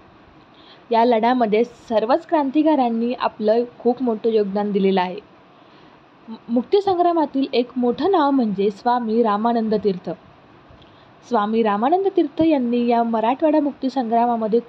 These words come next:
खूप मोठं योगदान हे दिलेलं आहे. स्वामीजींचं पूर्वाश्रमीचं नाव म्हणजे व्यंकटेश भगवान खेडगेकर हे होतं.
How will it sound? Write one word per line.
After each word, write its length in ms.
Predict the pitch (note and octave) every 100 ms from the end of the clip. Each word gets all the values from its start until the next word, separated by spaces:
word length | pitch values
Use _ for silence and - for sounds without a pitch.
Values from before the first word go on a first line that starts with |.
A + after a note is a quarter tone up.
| -
खूप 240 | B3 B3+
मोठं 240 | C4+ A#3+ A3+
योगदान 420 | A3 G3+ G3 G#3
हे 100 | A3
दिलेलं 320 | G3 G3 G3
आहे. 140 | F3 - - - - - - - - _ - - - - - - - - -
स्वामीजींचं 680 | C#4 B3 D#4 F#4 D#4+ B3+ A#3+ B3
पूर्वाश्रमीचं 680 | B3+ B3 C4 D#4 F4 D#4 D#4
नाव 180 | C#4 A#3+
म्हणजे 400 | B3+ A3+ G3 G#3+ G3+
व्यंकटेश 640 | A3+ A#3+ C#4 C4+ C4 B3+
भगवान 460 | A3+ A3 G#3+ G3+ G#3 G#3
खेडगेकर 460 | G#3 F#3+ G3 F#3
हे 200 | G3+ A3
होतं. 300 | G3 F#3 F3